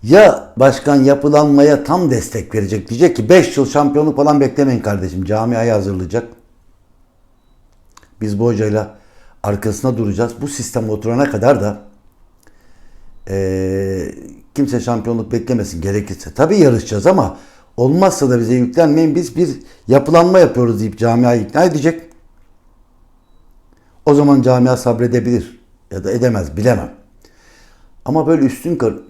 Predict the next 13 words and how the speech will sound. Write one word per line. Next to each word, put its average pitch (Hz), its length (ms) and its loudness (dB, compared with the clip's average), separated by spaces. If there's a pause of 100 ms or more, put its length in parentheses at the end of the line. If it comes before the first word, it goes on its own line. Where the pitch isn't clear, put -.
körü 95 420 -8
"Dur 147 140 -4
bakalım 104 380 0
ne 107 60 0
olacak." 101 460 -4
diyerek, 92 280 -10 (1300)
"Dur 101 140 -4
bakalım 82 440 -6
ne 85 40 -6
olacak." 85 480 -8
diyerek 76 300 -12
halk 85 200 -12
deyimiyle 80 460 -10